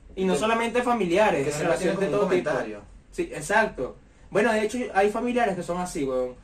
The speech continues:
Speaker 2: Sí.
Speaker 1: Yo digo, "Coño, pana, pero cállate la jeta".
Speaker 2: Exactamente, eso no es problema tuyo.
Speaker 1: Claro. ¿Quién es el que tiene el corte, tú o yo?
Speaker 2: Exactamente. Es como, yo creo, yo creo que hoy un tipo me, me dijo algo.
Speaker 1: ¿Sí?
Speaker 2: Por, por los pantalones.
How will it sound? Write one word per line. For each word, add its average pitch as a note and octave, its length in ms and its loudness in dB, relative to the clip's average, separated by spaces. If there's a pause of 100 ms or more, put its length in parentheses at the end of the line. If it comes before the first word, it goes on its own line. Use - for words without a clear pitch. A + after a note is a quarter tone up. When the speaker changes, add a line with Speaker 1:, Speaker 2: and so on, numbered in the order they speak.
(120)
Speaker 2:
Sí. D3 120 -6
Speaker 1:
Yo F#3 80 4
digo, G3+ 260 2
"Coño, G#3 280 2
pana, D#3+ 340 0
pero D3 240 -2
cállate G#3 320 -2
la G3 160 0
jeta". F#3 540 -2
Speaker 2:
Exactamente, F3 640 -10
eso C#3 100 -14
no E3+ 80 -14
es F3 60 -16
problema F3+ 260 -10
tuyo. G#3 320 -6
Speaker 1:
Claro. F#3+ 720 2 (560)
¿Quién A3+ 160 2
es C#4+ 80 6
el D4 60 4
que A3+ 80 2
tiene A3 160 0
el A#3 80 0
corte, G3+ 300 4
tú C#4 180 4
o C4+ 100 8
yo? D#3 140 2
Speaker 2:
Exactamente. F#3 720 -4 (500)
Es C#3+ 100 -6
como, G#3 200 -2
yo E3+ 180 -4
creo, A2 380 -2 (200)
yo D#3 120 -10
creo E3+ 200 -2
que C#3 100 -4
hoy C#3 160 -2
un F3+ 100 -8
tipo B2 340 -8 (220)
me, B2 340 -8
me B2 140 -10
dijo B2 260 -8
algo. A2 320 -8 (100)
Speaker 1:
¿Sí? C4 400 -2
Speaker 2:
Por, A#2+ 240 -10
por B2+ 160 -4
los B2 120 -8
pantalones. A#2+ 580 -6